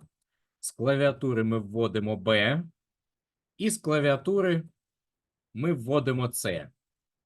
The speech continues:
З клавіатури ми вводимо ці три коефіцієнти. Більше нічого з клавіатури ми не вводимо.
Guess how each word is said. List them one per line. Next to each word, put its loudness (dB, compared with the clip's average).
З -18
клавіатури -4
ми -2
вводимо -2
ці 0
три -2
коефіцієнти. -2
Більше 4
нічого 2
з -6
клавіатури 2
ми -4
не 0
вводимо. -8